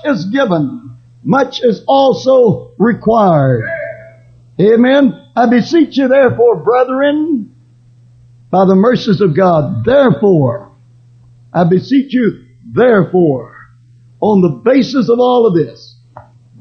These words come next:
therefore, brethren, by the mercies of God,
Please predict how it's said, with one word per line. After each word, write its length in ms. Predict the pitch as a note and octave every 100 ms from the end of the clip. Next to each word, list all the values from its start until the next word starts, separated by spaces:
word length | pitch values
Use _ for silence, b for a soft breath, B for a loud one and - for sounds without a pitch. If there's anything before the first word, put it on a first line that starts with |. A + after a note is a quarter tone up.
| -
therefore, 880 | G3+ C#4+ A#3+ - F#3 D3+ A#2+ A2+ - _ _ _ _ _ _ _ _ _
brethren, 840 | E3 F#3+ A3+ C#4 D4 D#4+ F3 - -
by 140 | F#3+
the 100 | F3+
mercies 440 | F3 A3 - A#3+
of 160 | A#3 G#3+
God, 440 | E4+ F4+ F#4 -